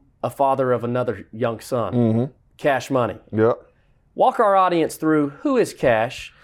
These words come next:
Speaker 1: and what kind of impact has he made on your life so far?
Speaker 2: Yeah, yeah. I'm just back up just a little bit. So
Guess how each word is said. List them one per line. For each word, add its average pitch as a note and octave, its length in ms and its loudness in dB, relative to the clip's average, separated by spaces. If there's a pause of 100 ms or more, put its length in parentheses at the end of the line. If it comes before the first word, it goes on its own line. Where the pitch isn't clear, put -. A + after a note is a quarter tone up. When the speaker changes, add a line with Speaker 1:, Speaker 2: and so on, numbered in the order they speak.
(140)
Speaker 1:
and C3+ 140 -4
what F3+ 160 0
kind G3 160 -2
of D#3 80 -2
impact D#3+ 380 -2
has C3 140 -8
he F3 120 -4
made B2 240 0
on G#2+ 180 -2
your G#2 140 -6
life G2 260 -2
so G2+ 180 -10
far? G2 420 -8
Speaker 2:
Yeah, B2 320 2
yeah. B2+ 240 2 (160)
I'm A2 160 -2
just B2 180 -4
back B2+ 240 -2
up A#2 100 -2
just B2+ 240 -4
a B2+ 40 2
little A2+ 240 2
bit. G2 200 -4
So G#2 360 -2